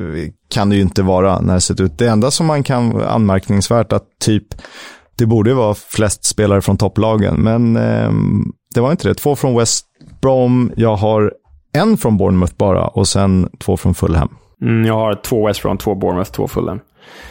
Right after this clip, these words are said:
Speaker 1: Och det är det, det som är svårt med årets lag, eller en, liksom, lag från en halv säsong, är att någon kan ha varit svinbra första tretton matcherna och någon annan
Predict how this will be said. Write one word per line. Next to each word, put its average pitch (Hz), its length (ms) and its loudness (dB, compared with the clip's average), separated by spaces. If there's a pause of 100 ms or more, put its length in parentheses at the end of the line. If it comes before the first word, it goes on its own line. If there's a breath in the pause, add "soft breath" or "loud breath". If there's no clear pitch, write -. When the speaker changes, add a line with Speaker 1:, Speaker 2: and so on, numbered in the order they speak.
(340 loud breath)
Speaker 1:
Och 143 100 0
det 139 120 2
är 151 40 2
det, 143 160 -2
det 131 160 0
som 143 160 0
är 139 40 0
svårt 165 360 -2
med 151 120 0
årets 120 420 2
lag, 104 280 0
eller 95 140 2
en, 98 140 4 (520 loud breath)
liksom, 98 420 0
lag 107 320 2
från 101 180 2
en 98 80 4
halv 95 300 0
säsong, 101 520 0
är 101 160 2
att 101 180 2
någon 110 180 2
kan 120 140 -2
ha 113 80 0
varit 104 160 -4
svinbra 110 960 2 (460 soft breath)
första 117 360 0
tretton 101 360 0
matcherna 90 420 0
och 107 160 0
någon 101 160 2
annan 101 360 2